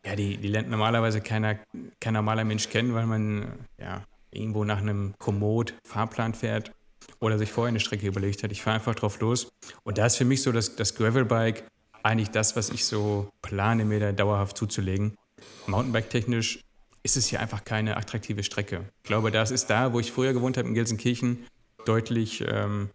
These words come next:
deutlich cooler, einfach mit den ganzen Halden. Ob jetzt Hohe Ward, ob die, die, die Zeche Nordstern, äh, wo man ja ruckzuck in Essen ist, ähm, Halde Haniel in, in, in Bottrop. Da gibt's eigentlich einige Ecken, wo man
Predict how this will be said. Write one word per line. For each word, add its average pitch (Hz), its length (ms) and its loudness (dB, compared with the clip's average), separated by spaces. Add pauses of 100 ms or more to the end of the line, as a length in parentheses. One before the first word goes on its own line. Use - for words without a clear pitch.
deutlich 107 300 -2
cooler, 123 260 0
einfach 104 240 0
mit 107 140 0
den 110 120 0
ganzen 110 300 0
Halden. 117 360 0 (880)
Ob 113 140 0
jetzt - 220 0
Hohe 117 280 4
Ward, 107 400 0
ob 113 100 -4 (220)
die, 101 240 0
die, 98 220 -4
die 95 180 -6
Zeche 107 280 -4
Nordstern, 110 680 0 (500)
äh, 107 260 2
wo 104 80 2
man 107 140 2
ja 107 100 2
ruckzuck 110 360 -2
in 90 80 0
Essen 113 280 0
ist, 110 260 -2 (480)
ähm, 101 500 0 (540)
Halde 104 320 0
Haniel 110 680 2
in, 98 240 -4
in, 98 160 -4
in 104 140 -4
Bottrop. 104 420 -4 (240)
Da 104 120 0
gibt's - 440 0
eigentlich 120 320 0
einige 117 320 0
Ecken, 120 260 -2
wo 113 60 0
man 110 400 -2